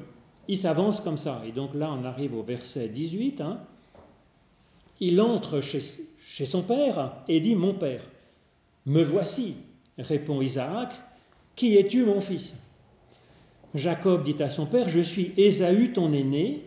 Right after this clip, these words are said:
J'ai fait ce que tu m'as dit. Lève-toi, je t'en prie, assieds-toi et mange de mon gibier pour me bénir toi-même. » Donc, quand même, c'est, c'est tout du men-, enfin, c'est pas tout du mensonge, parce que l'aîné,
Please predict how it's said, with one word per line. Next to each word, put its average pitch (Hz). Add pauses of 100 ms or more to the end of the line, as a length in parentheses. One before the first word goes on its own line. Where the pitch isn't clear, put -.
(100)
J'ai 143
fait 233
ce 202
que 185
tu 175
m'as 147
dit. 190
Lève-toi, 170
je 139
t'en 147
prie, 254
assieds-toi 196
et 190
mange 175
de 143
mon 139
gibier 160
pour 180
me 170
bénir 196
toi-même. » 175 (1400)
Donc, 156 (340)
quand 151
même, 170
c'est, 143 (260)
c'est -
tout 240
du 156
men-, 160
enfin, 165
c'est 156
pas 156
tout 151
du 123
mensonge, 190
parce 160
que 165
l'aîné, 160